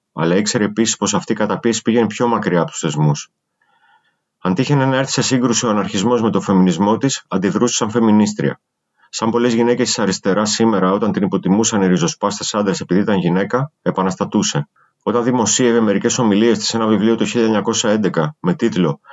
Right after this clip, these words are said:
«Αναρχισμός και άλλα κείμενα», η συλλογή περιείχε πιο πολλά κείμενα πάνω στο γυναικείο θέμα παρά σε οποιοδήποτε άλλο. Η φεμινιστική ανάλυση και το πρόγραμμα της Emma Goldman,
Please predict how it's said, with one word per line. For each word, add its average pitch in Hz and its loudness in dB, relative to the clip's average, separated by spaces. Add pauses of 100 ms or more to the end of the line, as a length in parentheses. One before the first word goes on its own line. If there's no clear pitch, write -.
(140)
«Αναρχισμός 98 -2
και - -4
άλλα 110 0
κείμενα», 101 0 (220)
η - -6
συλλογή 107 2
περιείχε 117 0
πιο - -6
πολλά 113 0
κείμενα 98 2
πάνω 104 0
στο 98 -2
γυναικείο 92 2
θέμα 110 0
παρά 107 -2
σε 117 -4
οποιοδήποτε 104 0
άλλο. 90 0 (1200)
Η - -4
φεμινιστική 110 0
ανάλυση 135 0
και - -4
το 98 -2
πρόγραμμα 120 0
της 107 -2
Emma 113 0
Goldman, 101 0